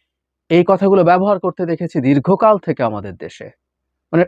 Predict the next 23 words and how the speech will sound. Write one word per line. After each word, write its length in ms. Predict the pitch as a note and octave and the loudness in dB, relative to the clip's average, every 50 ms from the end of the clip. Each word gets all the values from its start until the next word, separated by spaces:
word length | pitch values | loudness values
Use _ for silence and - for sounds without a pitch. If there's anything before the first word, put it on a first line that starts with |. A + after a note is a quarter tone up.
| - | 0
আমলাদের 460 | - F#3+ A3 A3+ A#3 A#3+ A#3 A3+ A3+ - | 2 4 6 6 6 6 6 4 4 4
চরিত্র 300 | - A3 G#3 G3 - A3+ F3+ | 2 2 2 2 0 -4 -4
ফুলের 240 | - A3 G#3+ G#3 G#3 | 0 2 2 2 2
মতো 140 | G#3+ G3 G#3 | 2 0 0
পবিত্র 280 | F#3+ G#3 G3+ G3+ F#3+ A3 G3+ | 2 2 2 2 0 -2 0
কিনা 180 | G#3+ G#3 G3+ | 2 4 2
এই 80 | G3 - - | 2 2 0
প্রশ্ন 200 | G#3+ F3+ - A3+ | -2 0 0 0
আসলে 260 | A3 G3 E3+ A3 G3+ G3 | 0 0 2 2 2 4
আমার 240 | F#3+ G3 A3+ A#3+ G#3+ | 4 4 4 4 4
মাথায় 300 | G3 F3+ - E3 C#3+ C#3 | 2 0 0 0 0 0
হাজির 220 | A#2+ A2 A#2+ A2+ G#2+ | 0 -2 -4 -6 -6
হচ্ছে, 280 | A2+ A2 - _ - G#3 G#3 | -6 -10 -8 _ -2 -2 2
কারণ 280 | - G3 F#3+ G3+ G3+ F#3+ - _ _ _ _ _ _ _ _ _ _ - - - | 4 4 4 4 4 0 -2 _ _ _ _ _ _ _ _ _ _ -10 0 2
আমলারা 420 | G#3 A#3 A#3 A#3+ C4 C4+ C4 B3+ G3+ | 4 6 6 6 6 6 6 4 4
যেভাবে 420 | F3+ G#3 F#3 F#3+ G#3+ G#3 E3+ F3+ F3+ E3 B2 | 4 2 2 2 0 2 2 2 0 0 0
বহাল 260 | - E3 F#3 A#3+ B3 G#3+ | 0 0 2 2 0 0
তবিয়তে, 520 | - F3+ C#3 C#3 C#3+ B2 A2+ - - F#2+ G2+ _ - | 0 -2 0 0 0 0 0 -4 -8 -16 -16 _ -6
আমলা 240 | - D3+ F3 F3+ D#3+ | -2 0 2 2 2
বলতে 180 | E3 D#3+ - E3 | 2 0 0 0
আমি 160 | D3+ D3+ D#3 C#3 | 0 0 0 0
শেখ 200 | - - A#3 G#3+ - | 2 2 0 2 2
হাসিনার 440 | G3+ F3+ - E3+ D3+ D3 C3+ C3+ | -4 -2 0 0 0 2 0 0